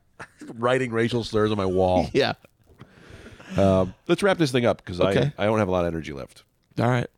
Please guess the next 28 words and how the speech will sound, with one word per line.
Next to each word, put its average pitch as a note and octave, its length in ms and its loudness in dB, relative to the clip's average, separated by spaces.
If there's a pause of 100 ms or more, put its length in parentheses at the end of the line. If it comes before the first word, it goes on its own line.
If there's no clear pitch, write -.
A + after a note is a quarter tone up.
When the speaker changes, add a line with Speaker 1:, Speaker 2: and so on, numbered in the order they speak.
(520)
Speaker 1:
I F#2+ 60 -4
really, B2+ 260 -2 (140)
oh, F2+ 160 -2
forty-eight, C3+ 520 -8
nice. - 460 -10 (160)
Uh, G#2+ 320 2 (180)
let's A#2+ 220 -4
tell B2 120 2
them A#2+ 80 -2
one B2 60 -2
more A#2 120 0
time G#2 180 0
about F#2 160 0
your E2 100 -4
special. - 420 -12
Speaker 2:
Well, G#2+ 180 2
thanks C#3 200 0
for C#3+ 80 0
having G2+ 240 0
me, F#2+ 60 -4
first G2+ 220 -2
of - 40 -6
all. E2 100 -2
It D#2+ 60 -2
was F#2 80 -8
good F#2+ 320 -2
to, F2+ 280 -2
uh, A#1 280 -4